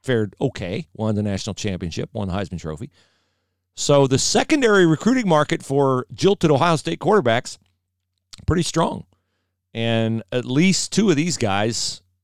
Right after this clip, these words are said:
maybe three, will be out, out, out of here.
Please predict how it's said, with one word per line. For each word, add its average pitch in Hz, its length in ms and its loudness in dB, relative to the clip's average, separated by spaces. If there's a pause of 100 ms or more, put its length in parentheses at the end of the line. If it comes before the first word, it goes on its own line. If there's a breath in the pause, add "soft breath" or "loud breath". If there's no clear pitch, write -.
(280)
maybe 170 280 2
three, 143 500 -2 (1300)
will 117 180 2
be 117 220 -2
out, 135 200 -2
out, 143 180 0
out 151 160 -2
of 143 60 -2
here. 76 180 -14